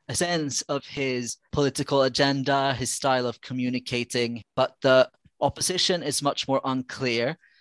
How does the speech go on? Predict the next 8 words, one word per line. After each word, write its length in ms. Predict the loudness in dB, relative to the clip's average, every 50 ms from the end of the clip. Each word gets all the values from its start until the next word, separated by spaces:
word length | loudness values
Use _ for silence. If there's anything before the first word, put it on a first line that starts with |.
| _ _ _
This 220 | -4 -4 -4 -4
time 240 | -4 -4 -2 -2 0
around, 380 | -2 0 0 0 0 -2 -4 -4
it 60 | -4 -4
was 180 | -2 -2 -4
a 60 | -4
very, 640 | -2 0 2 4 4 6 6 6 4 4 2 0 -6 _ _ _ _ _
very 760 | -14 -6 -2 0 2 2 2 2 2 0 0 -2 -4 -6 -10